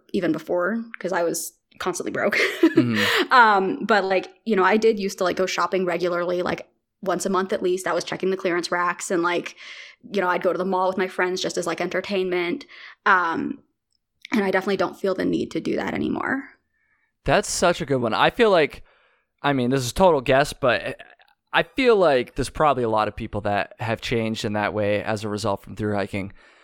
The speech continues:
Speaker 2: It's so funny, like, I, like, obviously, like, when it comes to your gear, I try to keep my stuff as,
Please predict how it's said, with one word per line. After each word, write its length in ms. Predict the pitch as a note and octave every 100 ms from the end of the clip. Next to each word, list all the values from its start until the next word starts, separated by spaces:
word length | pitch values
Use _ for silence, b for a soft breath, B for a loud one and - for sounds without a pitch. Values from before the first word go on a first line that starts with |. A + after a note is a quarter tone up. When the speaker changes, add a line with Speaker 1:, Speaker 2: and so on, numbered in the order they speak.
| b b b b _ _
Speaker 2:
It's 180 | - D#3
so 220 | - C4
funny, 340 | C#4+ C#4 C#4 C#3
like, 360 | A#2+ A2 - _ _ _ _ _ _ _ _ _
I, 600 | B2 D3 E3+ F3 F3 E3 -
like, 120 | D3+ C#3
obviously, 500 | F3 G3 D3+ E3+ D3
like, 380 | B2+ A2 - _
when 160 | C#3+ C#3
it 80 |
comes 280 | - C#3 B2
to 300 | B2+ A2 G#2 - _ _ _ _ _ -
your 160 | B2
gear, 600 | G2+ D3 G3 C#3+ G#2+ C3+ - _ _ _ _ _ _ _ _ _ _
I 80 | A2
try 240 | - A#2 A2
to 220 | G#2 - _ _ _ _ -
keep 360 | B2 A2+ _
my 120 | A#2+ A2
stuff 300 | - A#2 B2
as, 300 | A2 -